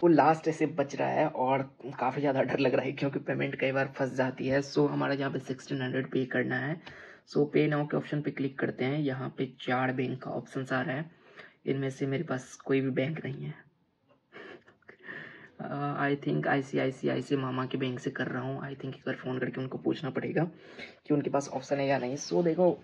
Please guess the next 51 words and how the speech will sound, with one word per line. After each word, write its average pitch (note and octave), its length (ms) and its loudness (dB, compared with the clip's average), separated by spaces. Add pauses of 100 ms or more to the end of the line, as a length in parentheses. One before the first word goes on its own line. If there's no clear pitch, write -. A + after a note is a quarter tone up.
being C#3+ 320 0
a D#3 120 4
student D#3 300 2
ये C#3+ 200 8
है C#3 100 6
ना D3 80 0
कि D#3+ 200 6
आपको D#3 600 4
एसबीआई D3 360 2
में C#3+ 120 2
तो C#3+ 80 0
account C3+ 240 6
रखना B2 220 0
ही C3 80 -2
चाहिए, B2+ 220 0
क्योंकि D3+ 300 -2
वो D3 120 4
हर C#3 200 2
जगह C#3+ 260 4
applicable B2+ 540 0
है। - 60 -4 (500)
अगर D#3 100 10
एसबीआई D3+ 280 4
में D#3 100 4
account D3+ 200 2
नहीं D3 160 2
बनाया C3+ 240 2
तो D#3 120 2
बना C3 220 -2
लेना। B2+ 220 -2
मेरा C#3+ 200 2 (480)
account C3+ 320 2
है, C#3 220 0
but C3+ 200 0
वो C3+ 140 0
account C3+ 300 -2
फ्रीज C3 240 0
हो C3 80 2
चुका - 220 -8
है, C#3 100 -4
so - 120 -6
उससे C#3+ 260 0
मैं C#3 120 -2
payment C3+ 360 -2
कर C3 140 4
नहीं C3+ 160 -4
पा C3 160 -2
रहा A#2 120 0
हूँ। E3 100 0 (580)
So, D#3 160 6
अभी E3+ 300 2